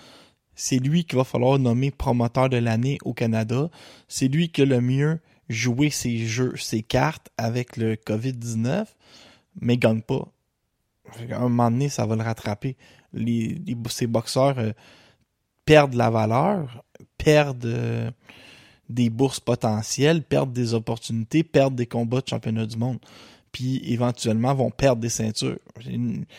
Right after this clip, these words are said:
merci à Kim Clavel de tenir le fort à elle seule. Kim Clavel a tenu le coronavirus à elle seule, puis elle va tenir que le groupe Yvon Michel bientôt sur ses épaules. Kim, tu es la meilleure. T'as, euh, joyeux anniversaire.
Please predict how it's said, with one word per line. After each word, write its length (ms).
merci 380
à 60
Kim 240
Clavel 400
de 100
tenir 300
le 100
fort 360
à 40
elle 180
seule. 320
Kim 160
Clavel 520
a 140
tenu 340
le 140
coronavirus 880
à 100
elle 140
seule, 320
puis 120
elle 80
va 120
tenir 420
que 80
le 120
groupe 260
Yvon 220
Michel 420
bientôt 500
sur 320
ses 400
épaules. 420
Kim, 380
tu 180
es 60
la 140
meilleure. 560
T'as, 80
euh, 120
joyeux 400
anniversaire. 880